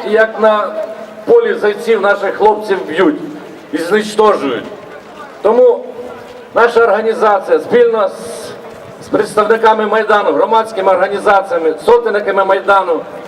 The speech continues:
починаємо дострокову... Довгострокову акцію по боротьбі з корупцією у силових структурах.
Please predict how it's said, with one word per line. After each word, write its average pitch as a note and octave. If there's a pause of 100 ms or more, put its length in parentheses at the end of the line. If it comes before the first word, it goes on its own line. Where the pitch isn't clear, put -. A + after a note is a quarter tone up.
(460)
починаємо A#3 (160)
дострокову... A3 (320)
Довгострокову G#3+
акцію A3+ (760)
по G3+
боротьбі A3
з A#3
корупцією G#3+ (360)
у F#3 (600)
силових A3+
структурах. A#3+